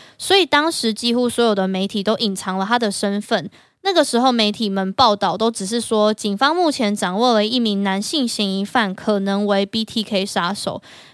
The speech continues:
没有把他的身份说明。但是就唯独一台当地的电视台把他的名字公开了。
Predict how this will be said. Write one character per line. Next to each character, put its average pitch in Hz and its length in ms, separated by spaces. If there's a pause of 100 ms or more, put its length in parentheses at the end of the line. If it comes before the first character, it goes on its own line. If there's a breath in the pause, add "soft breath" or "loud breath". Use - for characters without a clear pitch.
没 262 100
有 330 140
把 302 120
他 247 160
的 233 120
身 214 240
份 214 200
说 196 360
明。 196 340 (560 soft breath)
但 359 180
是 339 200
就 285 160
唯 220 240
独 208 200
一 247 120
台 196 240
当 220 240
地 240 160
的 190 120
电 214 320
视 220 240
台 180 320
把 190 160
他 226 160
的 294 80
名 202 240
字 190 160
公 190 240
开 175 320
了。 175 240